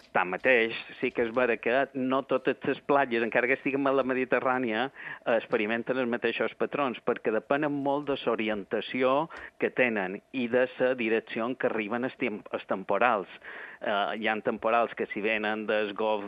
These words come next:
de Lleó o del Golf de Gènova, són molt més energètics que no, per exemple, els que mos puguin venir de component, eh, oest, simplement perquè ja manquen, en deim fets, però perquè mos entenguem,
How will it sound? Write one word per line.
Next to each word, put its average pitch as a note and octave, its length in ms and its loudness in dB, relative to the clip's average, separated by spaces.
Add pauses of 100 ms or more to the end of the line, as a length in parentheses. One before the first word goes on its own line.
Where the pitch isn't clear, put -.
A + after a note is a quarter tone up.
de A2 100 2
Lleó A2+ 440 2
o G2 40 0
del G2+ 220 0
Golf G2+ 260 -2
de A2 160 -2
Gènova, B2+ 540 0 (420)
són G#2 220 0 (180)
molt C#3 240 4
més B2 240 -2
energètics A#2 800 -2
que A2 80 -4
no, A2 160 -2
per A2 160 0
exemple, G#2+ 400 -2
els B2 80 -4
que A#2+ 160 -4
mos G#2+ 240 -4
puguin G#2 300 -2
venir G#2 260 -2
de A2+ 80 0
component, G#2 720 -2 (240)
eh, G2+ 100 -8 (320)
oest, G2+ 640 2
simplement G#2 560 0 (160)
perquè A2 480 0
ja G#2 240 2
manquen, G#2+ 540 -2 (100)
en B2 80 -2
deim B2+ 200 2 (100)
fets, F#2+ 340 -2
però G#2 160 4
perquè A2+ 240 0
mos A2+ 160 0
entenguem, A#2 460 0